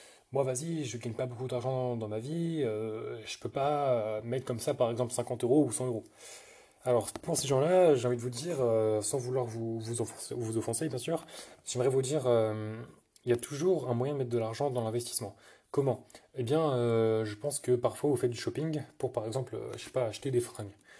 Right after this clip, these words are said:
Eh ben, si vous avez assez de fringues, tu vois, de, de vêtements, voilà, si vous avez assez de vêtements, qu'est-ce qu'il faut faire ? Eh bien, au lieu d'acheter, par exemple, un pantalon qui va coûter cent balles, ou alors, euh,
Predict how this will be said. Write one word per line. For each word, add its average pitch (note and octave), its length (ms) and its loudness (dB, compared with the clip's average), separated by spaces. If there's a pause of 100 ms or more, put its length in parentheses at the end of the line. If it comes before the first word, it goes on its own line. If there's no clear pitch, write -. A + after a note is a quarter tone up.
(220)
Eh B2+ 60 4
ben, A#2 100 6
si A2+ 140 0
vous E3+ 160 0
avez B2+ 140 4
assez A#2+ 180 -2
de - 60 -10
fringues, E3 360 -2 (600)
tu - 100 -6
vois, A2+ 140 6
de, G2+ 160 2
de G2 100 -2
vêtements, A#2 380 0
voilà, A2+ 200 0
si - 180 -8
vous G#2+ 100 -4
avez B2+ 140 0
assez D3 160 -4
de A2 200 -4
vêtements, G#2+ 460 -2 (400)
qu'est-ce - 160 -4
qu'il - 120 -10
faut A#2+ 100 0
faire ? D3+ 240 2
Eh B2 60 2
bien, D#3 260 0 (260)
au F3 80 2
lieu F#3+ 120 10
d'acheter, D3 300 2
par B2 160 0
exemple, A#2+ 280 -4
un - 20 0
pantalon B2+ 320 0
qui A#2+ 140 -8
va A2 80 -12
coûter A#2 260 -6
cent G#2 160 -6
balles, D3+ 300 2
ou A2+ 100 -2
alors, A2+ 260 0
euh, G2+ 180 -4